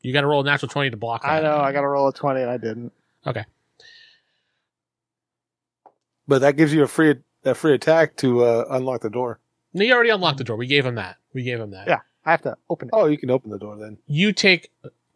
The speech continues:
Speaker 1: wow, um, twenty points of damage to your health directly.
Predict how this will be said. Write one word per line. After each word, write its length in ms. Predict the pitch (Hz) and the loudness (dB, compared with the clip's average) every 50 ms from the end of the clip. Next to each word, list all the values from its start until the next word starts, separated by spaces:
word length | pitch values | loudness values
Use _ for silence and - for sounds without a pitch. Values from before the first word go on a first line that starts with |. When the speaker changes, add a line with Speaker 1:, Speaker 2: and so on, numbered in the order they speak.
| _ _ _ _ _ - | _ _ _ _ _ -8
Speaker 1:
wow, 280 | 123 127 123 117 113 - - | -6 -4 -4 -6 -8 -6 -2
um, 280 | 151 151 147 139 113 - | 0 0 0 0 -4 -8
twenty 540 | - - - 165 175 170 - 208 196 185 180 | -16 -6 -4 -2 -2 0 0 -2 -2 -2 -2
points 340 | 170 - - 160 165 156 - | -4 -2 -2 0 0 0 0
of 60 | 151 135 | 0 2
damage 460 | 139 135 131 127 127 135 147 - - | 2 2 2 2 0 -2 -2 -4 -6
to 100 | - 131 | -6 -6
your 100 | 123 120 | -6 -4
health 360 | - 139 117 110 127 - - - | -4 -4 -4 -4 -6 -8 -10 -8
directly. 560 | 131 117 117 120 117 - 113 107 117 123 - | -6 -4 -2 -2 -4 -6 -6 -6 -6 -8 -8